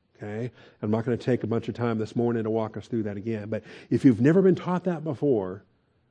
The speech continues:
just chew on it. Okay? And,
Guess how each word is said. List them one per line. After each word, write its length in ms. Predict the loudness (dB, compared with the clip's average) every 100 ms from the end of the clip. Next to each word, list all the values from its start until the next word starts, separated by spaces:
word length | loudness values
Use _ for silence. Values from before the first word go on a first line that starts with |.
| _ _
just 200 | -4 -4
chew 320 | -4 0 2
on 180 | 2 -2
it. 120 | -10 -18 _ _ _ _
Okay? 380 | -8 -6 -6 -8 -12 _ _ _ _ _ _ -2
And, 160 | -2